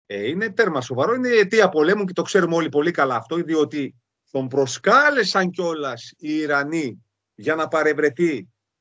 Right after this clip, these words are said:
την ορκομοσία του νέου Προέδρου, που σημαίνει ότι ήταν υπεύθυνοι οι ίδιοι για την ασφάλειά του, για την εγγύηση της, ε, σωματικής του ακεραιότητας. Εδώ τίθεται το εξής ερώτημα. Ποιος βοήθησε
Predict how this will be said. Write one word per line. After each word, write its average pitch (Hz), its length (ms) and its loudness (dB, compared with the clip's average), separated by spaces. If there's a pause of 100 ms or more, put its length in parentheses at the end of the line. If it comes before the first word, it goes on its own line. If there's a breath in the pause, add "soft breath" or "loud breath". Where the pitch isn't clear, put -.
(120)
την 165 220 -2
ορκομοσία 147 720 0
του 143 100 -6
νέου 147 180 2
Προέδρου, 131 420 2
που 131 120 -8
σημαίνει 190 340 -2
ότι 240 140 -2
ήταν 226 220 2
υπεύθυνοι 208 680 0
οι 175 160 0
ίδιοι 202 460 -4 (580)
για 160 80 4
την 160 180 -2
ασφάλειά 220 680 0
του, - 280 -12
για 135 140 -6
την 147 160 -6
εγγύηση 202 720 -4
της, - 260 -6
ε, 156 180 2
σωματικής 151 460 -4
του 233 80 0
ακεραιότητας. 196 760 0 (600)
Εδώ 175 380 4
τίθεται 240 300 -6
το 220 100 4
εξής 208 280 0
ερώτημα. 185 440 0 (280)
Ποιος 247 300 -6
βοήθησε 180 800 0